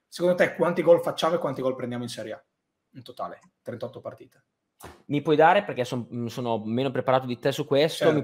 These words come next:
Speaker 2: puoi dare il, il riferimento dello scorso anno sui numeri?
Speaker 1: Della Juve?
Speaker 2: Sì, su
Speaker 1: Allora,
Speaker 2: gol, su gol fatti, gol subiti.
Speaker 1: dovrebbe essere tren-, guarda, te lo dico, aspetta, te lo dico serio.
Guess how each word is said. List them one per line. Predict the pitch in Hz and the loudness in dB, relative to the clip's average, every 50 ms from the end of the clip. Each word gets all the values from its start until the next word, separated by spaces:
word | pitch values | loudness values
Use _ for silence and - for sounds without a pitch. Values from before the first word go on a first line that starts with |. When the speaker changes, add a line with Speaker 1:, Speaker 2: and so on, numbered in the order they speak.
| - | 0
Speaker 2:
puoi | 127 | 0
dare | 143 156 175 170 | 2 2 2 2
il, | - 135 127 131 135 | 4 2 2 2 2
il | 131 123 | 0 0
riferimento | 127 - - 139 131 131 139 147 143 151 | 0 0 -2 0 0 0 0 -2 0 0
dello | 139 127 | 0 0
scorso | 120 - - 135 127 - - 139 | 0 0 -2 -2 -2 0 2 2
anno | 120 110 110 117 127 156 | 2 4 2 0 -2 -4
sui | 151 - 127 117 | -4 -4 -4 -4
numeri? | 113 110 110 113 143 156 - - _ _ | -2 -2 -2 -2 -2 -4 -8 -12 _ _
Speaker 1:
Della | _ - 151 160 165 | _ 0 2 4 6
Juve? | 165 170 160 147 147 156 180 180 - - - - _ _ _ | 6 6 6 6 6 6 6 4 2 -6 -14 -20 _ _ _
Speaker 2:
Sì, | _ - 156 175 170 - - - - _ _ _ _ | _ 2 2 2 2 -2 -10 -20 -20 _ _ _ _
su | _ - 139 | _ -4 -2
Speaker 1:
Allora, | 127 131 139 147 151 | 4 8 10 10 10
Speaker 2:
gol, | 139 131 | 10 6
su | - - | 2 6
gol | 143 156 147 | 6 6 8
fatti, | 147 - 156 160 165 - | 8 8 8 8 8 6
gol | 156 143 135 | 4 2 2
subiti. | - - 139 120 117 110 113 - 113 107 - - _ | 2 0 -4 -4 -4 -6 -4 -6 -8 -10 -10 -14 _
Speaker 1:
dovrebbe | - 135 135 135 147 160 165 160 151 151 160 156 | -10 -8 -8 -6 -4 -4 -4 -2 -2 -2 -2 -2
essere | 151 143 - - - 135 127 123 120 120 - - - _ | -2 -4 -6 -8 -8 -8 -6 -6 -8 -8 -10 -16 -20 _
tren-, | - - 135 139 143 147 147 143 143 143 143 139 139 139 135 131 135 - _ | -10 -8 -6 -4 -4 -6 -6 -8 -8 -8 -6 -6 -6 -6 -6 -8 -10 -14 _
guarda, | - 139 123 113 104 104 | -8 -6 -4 -4 -4 -6
te | - - | -6 -8
lo | 120 120 | -6 -6
dico, | 123 123 - - | -6 -6 -8 -10
aspetta, | - - - - - - | -12 -12 -14 -14 -14 -12
te | - 113 | -10 -8
lo | 110 | -8
dico | 113 120 120 113 | -8 -8 -8 -10
serio. | - - - 110 110 110 98 98 | -10 -8 -8 -8 -8 -8 -8 -10